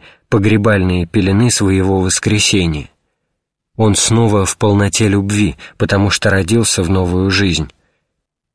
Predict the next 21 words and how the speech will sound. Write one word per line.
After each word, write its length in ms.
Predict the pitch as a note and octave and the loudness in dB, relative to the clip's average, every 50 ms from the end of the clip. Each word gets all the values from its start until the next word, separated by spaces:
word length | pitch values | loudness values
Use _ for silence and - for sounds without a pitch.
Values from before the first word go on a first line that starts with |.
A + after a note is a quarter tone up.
| _ _ | _ _
То 220 | - - A2+ G#2+ G2+ | -2 0 2 2 2
в 100 | G2 - | 0 0
середине 640 | - - G#2+ G2+ G#2+ G#2 G#2 C#3+ D3+ C#3+ A#2+ G2+ | 0 0 2 2 2 0 2 2 2 2 2 0
своего 400 | - - G2 F#2 F#2+ F#2 F2+ F#2 | -2 -2 0 0 0 0 0 0
духовного 600 | F2 F#2+ F#2 - - G#2+ F2 F2+ F2+ E2+ F2 F2+ | 0 -2 -2 0 0 0 0 2 0 0 -2 -2
пути 420 | E2+ - G#2+ - - - E2 - - - - - - - - _ - | -2 -2 -4 -2 -2 -6 -6 -8 -12 -18 -20 -20 -20 -20 -18 _ -2
он 160 | A#2+ B2 C3 | 0 2 2
начинает 560 | C3 C3 - - A#2+ A#2 B2 B2+ B2 A#2 - - - - - | 2 2 2 2 2 2 2 2 0 -2 -4 -8 -18 -8 -2
мучительно 680 | A2 A2+ A2 - - - C3 - - A#2 A2 A2 A#2 A2+ | 0 0 0 2 0 -2 0 0 0 0 2 2 2 0
отрываться 680 | A2 - C3+ C3 B2 B2 B2 G#2+ F#2 - - - F2 D#2 | 0 0 0 0 2 2 2 0 -2 -4 -4 -4 -4 -4
от 100 | D2+ - | -4 -4
себя 420 | - - - G#2+ F2+ D#2+ D#2+ C#2+ - _ _ _ _ _ _ _ _ _ - | -4 -4 -2 -4 -4 -4 -6 -10 -10 _ _ _ _ _ _ _ _ _ -4
и 100 | - A#2 | 0 2
ощущает 720 | A2+ A2+ G#2+ - - A#2 G#2+ - - A#2+ A2 A2 G#2+ - - | 2 2 2 2 0 0 0 0 0 0 0 0 0 -2 -2
это 220 | G#2 - - F#2 | -4 -4 -4 -4
состояние 840 | - - G2+ - - - G#2 G2+ G#2+ A#2+ B2+ B2+ G#2+ F2 D#2 C#2 - - - - - _ | -4 -4 -4 -4 -2 -2 0 0 2 2 2 2 0 0 -2 -4 -8 -14 -20 -20 -20 _
как 200 | - A2 G2 - | -4 -4 -4 -2
тесноту, 760 | - - G#2+ G2+ - - G2 F#2+ F2 E2+ - - A2 A2+ A2+ | -2 -2 -2 -2 0 0 0 0 -2 -2 -2 0 0 0 0
тяжесть, 680 | - - - A2 G#2 G#2 G#2 G2+ F#2+ G2 F2+ - - - - - - | -2 -4 -2 0 0 2 2 0 0 -2 -4 -4 -6 -8 -16 -18 -10
сухость, 640 | - - - G#2+ G#2 G#2+ G2+ - G#2 F2+ - - - | -8 -4 -2 0 0 0 0 -2 -2 -4 -4 -4 -4
страдание. 800 | - - - - G#2 G#2+ G2+ G2+ G#2+ F#2+ E2+ D#2 D2 C#2 C#2+ - | -6 -6 -2 -2 -2 0 0 0 0 0 0 -2 -4 -6 -12 -14